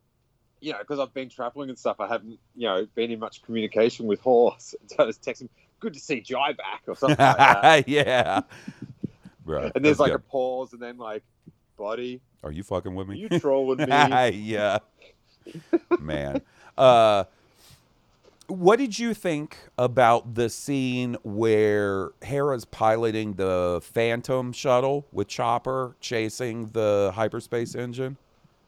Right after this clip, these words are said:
Speaker 2: in the second episode?
Speaker 1: Um, it was all right.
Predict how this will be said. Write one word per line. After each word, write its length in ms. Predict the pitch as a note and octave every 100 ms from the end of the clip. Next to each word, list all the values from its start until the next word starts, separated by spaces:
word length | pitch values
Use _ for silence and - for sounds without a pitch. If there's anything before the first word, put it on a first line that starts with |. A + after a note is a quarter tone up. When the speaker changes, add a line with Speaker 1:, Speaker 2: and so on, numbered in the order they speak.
| _
Speaker 2:
in 180 | A#2 A2
the 80 | G#2
second 360 | A#2 A2+ B2+
episode? 520 | A#2 A#2+ A#2+ B2+ B2+ B2+ _ _ _ _ _ _ _ _ _ _ _ _ _ _ _ - - _ _ _ - - _ -
Speaker 1:
Um, 600 | C4 C#4 C#4 C#4 C#4 C#4 _ _ _ _ _ _ _ _ _ _ _ _ -
it 100 | D4+
was 180 | C4 D#3+
all 100 | B2
right. 480 | A#2 A#2+ A#2+ A#2+